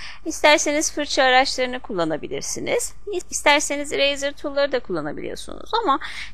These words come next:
e, şöyle bir durum var eraser tool'larda. Silme işlemi olduğu için zaten bu normalde sildiği için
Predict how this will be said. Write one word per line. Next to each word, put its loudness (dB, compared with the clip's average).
e, 0
şöyle 4
bir -4
durum 2
var 4
eraser 4
tool'larda. 2
Silme 0
işlemi 0
olduğu 2
için -2
zaten 0
bu -4
normalde 2
sildiği -8
için -2